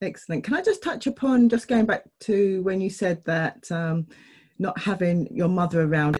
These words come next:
impacted you? In what way, um,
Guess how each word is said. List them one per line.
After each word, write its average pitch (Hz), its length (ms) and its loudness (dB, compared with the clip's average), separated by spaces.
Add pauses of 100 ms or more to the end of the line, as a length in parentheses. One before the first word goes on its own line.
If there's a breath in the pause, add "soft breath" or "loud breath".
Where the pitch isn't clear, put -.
impacted 170 760 -2
you? 120 380 -6 (840 soft breath)
In 247 180 8
what 320 180 0
way, 220 720 4 (160)
um, 165 540 0